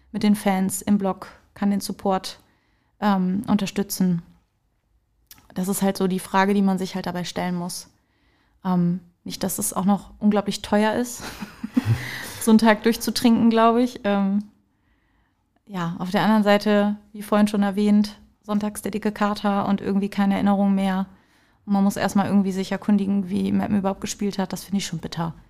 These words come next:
Persönlich finde ich das richtig bitter. Das kann ich, weiß ich nicht. Also, wie Simon vorhin ja auch sagte, ähm,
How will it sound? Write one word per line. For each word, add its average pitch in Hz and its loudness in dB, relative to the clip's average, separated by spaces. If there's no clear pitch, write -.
Persönlich 208 6
finde 214 2
ich 196 -2
das - -4
richtig 175 -6
bitter. 170 -2
Das 180 -6
kann 208 4
ich, 202 -2
weiß 190 4
ich 196 0
nicht. 185 -2
Also, 185 -2
wie 196 -16
Simon 208 4
vorhin 208 4
ja 190 2
auch 180 0
sagte, 202 0
ähm, 190 2